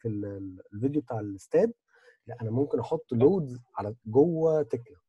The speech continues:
Speaker 1: ده من جوه تكلا ذات نفسه، تمام؟ أحط
Speaker 2: آه.
Speaker 1: اللود وأعرف اللود كومباينيشن، اللود كيسز والكلام ده كله، وأختار الكود، مجرد بس إن أنا بعته لبرنامج اناليسيس زي الساب او الاستاد او الروبوت عشان اطلع الستريننج اكشنز، ان انا اعمل ايه؟ ران
Speaker 2: آه.
Speaker 1: يعني.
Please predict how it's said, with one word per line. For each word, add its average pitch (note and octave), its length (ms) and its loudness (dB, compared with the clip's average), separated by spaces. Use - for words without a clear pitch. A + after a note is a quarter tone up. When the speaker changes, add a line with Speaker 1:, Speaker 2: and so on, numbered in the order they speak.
Speaker 1:
ده C#3 200 6
من D#3 240 4
جوه C#3+ 200 10
تكلا C#3+ 280 2
ذات G2+ 220 -8
نفسه، - 200 -20
تمام؟ B2 320 -2
أحط C#3 260 -4
Speaker 2:
آه. A#2+ 60 2
Speaker 1:
اللود E3 240 4
وأعرف C#3+ 400 -2
اللود B2 160 -2
كومباينيشن، A#2 640 0
اللود A#2+ 220 -4
كيسز D3 320 -4
والكلام A#2+ 340 -2
ده C3+ 80 2
كله، D#3 240 0
وأختار D3 480 2
الكود، G3+ 420 0
مجرد F#3+ 400 4
بس A#3 200 4
إن G3+ 100 4
أنا A3 140 6
بعته F3 540 2
لبرنامج B2+ 680 4
اناليسيس C3 360 -2
زي A2+ 140 0
الساب E3+ 360 0
او A#2 140 0
الاستاد D3+ 440 2
او G#2+ 120 -2
الروبوت F3+ 340 -2
عشان F3+ 240 -4
اطلع F#3 560 -2
الستريننج C3+ 640 2
اكشنز، G2 380 -10
ان A2+ 140 -2
انا D3 140 4
اعمل C#3+ 220 4
ايه؟ D3 160 8
ران D3 160 6
Speaker 2:
آه. G#2 120 -2
Speaker 1:
يعني. F#2 140 -8